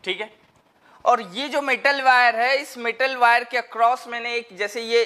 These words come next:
ये suppose मेरा magnet है, इस magnet के बीच में मैंने क्या किया हूँ, एक metal wire रख दी है।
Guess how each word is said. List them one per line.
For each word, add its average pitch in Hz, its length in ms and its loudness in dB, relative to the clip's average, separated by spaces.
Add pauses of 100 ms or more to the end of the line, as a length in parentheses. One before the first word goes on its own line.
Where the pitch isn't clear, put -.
(140)
ये 214 180 0
suppose 220 340 -4
मेरा 226 220 0
magnet 220 460 0
है, - 360 -4
इस 226 160 -8
magnet 214 400 0
के 240 120 -2
बीच 214 260 -10
में 226 100 0
मैंने 220 240 0
क्या 220 180 2
किया 226 280 0
हूँ, 247 200 -2 (220)
एक 202 140 -6
metal 202 360 -2
wire 196 200 2
रख 170 120 -6
दी 139 240 -16
है। 104 100 -18